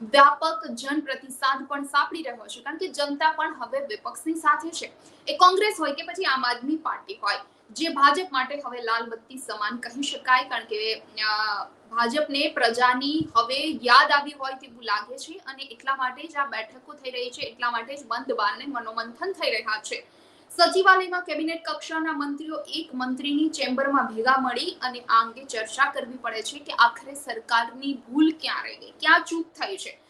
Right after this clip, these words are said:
લોકોમાં સરકાર પ્રત્યે ભારોભાર રોષ કેમ જોવા મળી રહ્યો છે. અ, હવે સંગઠનને સાથે રાખી અને લોકોનો રોષ ઠારવા ચર્ચા કરવામાં આવતી હોવાનું પણ હવે મીડિયા જગતમાં ચર્ચાઈ રહ્યું છે.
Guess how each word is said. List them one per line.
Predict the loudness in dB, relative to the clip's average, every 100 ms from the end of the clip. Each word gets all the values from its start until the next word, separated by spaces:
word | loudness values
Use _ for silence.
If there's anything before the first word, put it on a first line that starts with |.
| _ -4
લોકોમાં | -2 0 0
સરકાર | 0 -2 -2 0 0
પ્રત્યે | -2 -8 -8 -12 -12
ભારોભાર | -10 -4 -2 -2 -2 -6 -6
રોષ | -6 -6 -8
કેમ | -6 -4 0
જોવા | 0 2 2
મળી | 2 -2
રહ્યો | -4 -6 -10
છે. | -10 -10 -14 -20 _ _ -6 4
અ, | 6 6 4 -4 -14 -10 -4
હવે | -2 -2
સંગઠનને | -4 -4 -2 -2 -4 -6 -6
સાથે | -2 4 4 4 0
રાખી | 0 0 -2 -4
અને | -2
લોકોનો | -4 -4 -4 -4 -4 -2
રોષ | -2 -2 -4 -8
ઠારવા | -2 0 4 6 4 2 _ -4
ચર્ચા | -4 -2 0 0
કરવામાં | -2 -4 -2 0 -2 -2
આવતી | -4 -6 -12
હોવાનું | -14 -6 -4 -4 -6 -4
પણ | -2 -2 -2
હવે | -4 -4 -2
મીડિયા | -2 -4 2 4
જગતમાં | 4 0 -4 -4 -4 0
ચર્ચાઈ | 2 2 4 4
રહ્યું | 2 -4 -8
છે. | -8